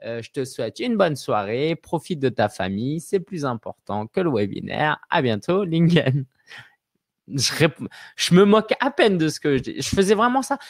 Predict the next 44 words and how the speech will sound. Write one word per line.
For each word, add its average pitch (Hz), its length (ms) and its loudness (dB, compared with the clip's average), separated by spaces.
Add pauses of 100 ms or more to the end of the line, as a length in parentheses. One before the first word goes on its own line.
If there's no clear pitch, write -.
(120)
Et 160 40 0
aujourd'hui, 220 400 6
c'est 160 160 2
pas 127 140 -2
que - 80 -10
je - 100 -12
m'en 185 140 -4
fiche, 262 300 -6
c'est 175 120 -6
juste 226 260 -12
que 165 140 -10 (300)
mon 156 160 -8
temps 226 220 -6
est 196 100 -4
limité. 156 480 -6 (180)
Et 165 120 2
donc, 226 240 4
vous, 220 180 2
c'est 285 160 2
une 175 100 4
opportunité 180 580 2
énorme 143 340 0
pour 113 160 -6
vous. 107 160 -16 (260)
Si - 180 0
vous 151 360 6
appuyez 269 340 4
pas 208 220 6
sur 165 200 -4
ça, 147 360 -4 (800)
alors 151 280 6
vous 131 220 -6
perdez, 147 600 0
vous 123 120 -10
passez 151 300 -2
à 156 60 0
côté 143 280 -8
de 131 80 -12
votre 120 180 -4
plus - 140 -8
grande 131 220 -6
force, - 320 -12
qui - 320 -6
est 131 80 -4